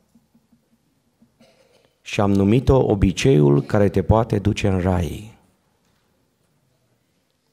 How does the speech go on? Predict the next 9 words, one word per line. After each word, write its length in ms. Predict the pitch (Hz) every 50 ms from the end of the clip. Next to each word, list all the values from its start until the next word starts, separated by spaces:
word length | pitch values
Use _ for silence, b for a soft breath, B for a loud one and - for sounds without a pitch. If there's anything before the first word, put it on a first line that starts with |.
| _ _ _ _
De 160 | - 98 117
ce 180 | 113 - - 165
să 140 | 160 - 147
fii 160 | - 151 143
prezent 420 | 143 123 120 107 95 117 110 104
la 80 | 95 98
biserică? 600 | 90 87 87 - - 92 82 80 73 - 80 - - _ _ _ _ _ _ _ _ _ _ _ _ _ _ _ _ _ _ _ _ _ _ _ _
De 120 | - 104
ce? 260 | 92 - - 85 -